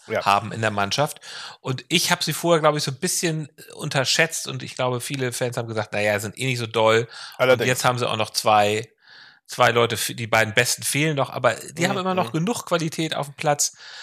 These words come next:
Speaker 1: Ja.
Speaker 2: Ähm, ich habe das Spiel im S-
Speaker 1: Äh, darf ich auch noch mal kurz was sagen?
Speaker 2: Ja.
Speaker 1: Und zwar... Äh, glaube ich nicht nur, dass, äh, Hannover n-, sogar noch genug Qualität auf dem Platz bekommen hat, sondern dass sie so eine richtige jetzt erst recht Reaktion gezeigt haben.
Speaker 2: Das,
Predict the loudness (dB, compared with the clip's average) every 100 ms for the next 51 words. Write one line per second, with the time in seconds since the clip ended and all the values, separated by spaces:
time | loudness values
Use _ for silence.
0 | -4 4 4 4 0 2 4 2 2 0
1 | 0 2 0 -6 -20 _ -4 -4 -4 -8
2 | -2 2 6 8 6 2 2 4 2 4
3 | 0 0 -6 -6 -2 0 2 4 4 6
4 | 8 8 10 10 10 8 0 -20 -20 _
5 | 2 2 2 -6 -10 -8 -4 0 0 -2
6 | -6 -8 -8 -8 -4 -4 2 2 2 -8
7 | -10 -10 -4 6 8 6 0 _ -10 -8
8 | -8 -4 -2 -2 -2 -2 -2 -2 -2 -4
9 | -4 -2 0 -2 -2 0 -2 -2 -6 -6
10 | -14 -20 _ -14 -6 -4 -4 -2 -2 0
11 | 2 2 2 0 0 0 0 -4 -4 -12
12 | -14 -14 -20 _ -10 -10 -8 -10 -12 _
13 | _ _ _ _ _ _ _ _ -4 -2
14 | -2 -2 -4 -6